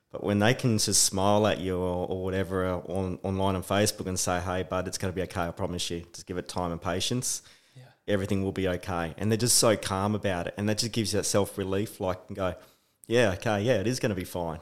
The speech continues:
Speaker 1: You know, this dad's been through it and he seems legit when he says that." So for me, that's a, that's an incredible thing, brother. So, um,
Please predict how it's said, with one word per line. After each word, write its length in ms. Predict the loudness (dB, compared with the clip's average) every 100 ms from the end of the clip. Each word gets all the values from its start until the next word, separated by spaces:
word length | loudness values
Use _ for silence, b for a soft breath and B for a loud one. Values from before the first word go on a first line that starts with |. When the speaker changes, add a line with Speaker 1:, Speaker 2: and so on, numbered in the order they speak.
| -14
Speaker 1:
You 80 | -16
know, 180 | -6 -4
this 220 | -4 -4
dad's 280 | 0 0 0
been 300 | -4 -2 -2
through 280 | -2 -4 -4
it 40 |
and 100 | -4
he 60 | -4
seems 340 | -2 -2 -4
legit 400 | -6 -4 -4 -4
when 120 | -8
he 40 | -10
says 280 | -2 -2 -2
that." 220 | -6 -2
So 320 | 4 4 4 0 B B B
for 140 | -4
me, 300 | 0 2 2
that's 260 | 0 -2 -2
a, 180 | -2 -4 -10
that's 140 | -6
an 80 | -4
incredible 480 | -4 -2 -2 -2 -6
thing, 260 | -6 -4 -4
brother. 360 | -4 -2 0
So, 420 | 0 2 0 0 -4 b b b b _
um, 480 | -8 -4 -2 -4 -4